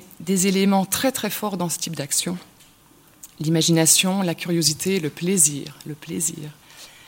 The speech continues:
Construction des savoirs, sens donné aux apprentissages, échange, co-réflexion, co-construction, une vraie émulation à tout ça.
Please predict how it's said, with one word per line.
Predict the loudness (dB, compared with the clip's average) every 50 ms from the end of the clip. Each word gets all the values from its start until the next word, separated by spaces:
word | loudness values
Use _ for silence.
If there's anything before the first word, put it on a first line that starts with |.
| -20 -10 _
Construction | 0 2 2 4 6 6 6 6 4 2 2
des | 2
savoirs, | 2 2 2 0 -2 -2 0 0 0 2 6 8
sens | 10 10 10 8 4 0 0
donné | 0 -2 0 0 0
aux | -2 -2 -4
apprentissages, | -6 -8 -8 -10 -10 -6 -4 -2 -2 -2 -2 -4 -6 -4 -2 -2 -2 -2 -4 -12 -20 -20 -20 -20 -20 -20 -20 -20 -20 -20 -20 -20 -20 -20 -10 _ 2
échange, | 4 6 6 8 6 6 4 4 4 2 0 0 -2 -4 -6
co-réflexion, | -2 0 2 2 2 2 0 -2 0 2 2 2 2 0 -2 -4 -4 -6 -8 -8
co-construction, | -10 -8 -6 -4 -4 -4 -6 -6 -6 -4 -4 -4 -4 -6 -8 -8 -8 -10 -14 -18 -20 _ _ _ _ _ _ _ -20 -20 -20 -20 -6 0 2
une | 2 2
vraie | 2 2 2 4 4
émulation | 4 4 4 2 2 0 0 0 0 0 -2 -4 -6
à | -6
tout | -8 -8 -6
ça. | -4 -4 -4 -6